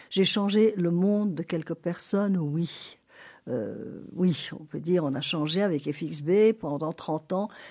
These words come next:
la vie, on a impacté la vie de dix-huit millions de personnes. Et on a sorti cent mille personnes, ce qui est une petite ville,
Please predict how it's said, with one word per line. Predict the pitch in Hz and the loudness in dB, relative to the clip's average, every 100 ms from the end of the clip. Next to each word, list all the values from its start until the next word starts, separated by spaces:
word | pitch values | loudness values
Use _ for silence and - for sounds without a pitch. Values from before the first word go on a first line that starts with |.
| - | -2
la | 160 156 | 2 2
vie, | 151 165 208 226 | 2 2 2 2
on | 160 | 2
a | 143 151 | -2 0
impacté | 208 262 208 180 - | 2 4 2 -4 -2
la | 196 | 0
vie | 160 196 | 0 2
de | 160 | 0
dix-huit | 151 175 190 | 0 0 0
millions | 190 160 160 | 2 2 0
de | 156 | -2
personnes. | 160 160 - 156 143 147 - - - | -6 -8 -6 -4 -4 -6 -12 -20 -10
Et | 180 160 | 0 4
on | 165 170 | 4 4
a | 180 156 | 2 2
sorti | - 170 - - - 220 277 - - - | 0 -2 -4 -6 0 2 2 -4 -18 -4
cent | - 226 220 | 4 6 8
mille | 226 190 170 | 6 4 0
personnes, | 170 147 - 180 175 208 | -4 -6 -6 -4 -2 -4
ce | - | -6
qui | |
est | 160 | -8
une | 151 | -8
petite | 143 175 175 156 | -8 -6 -6 -6
ville, | 156 185 208 | -4 -2 -2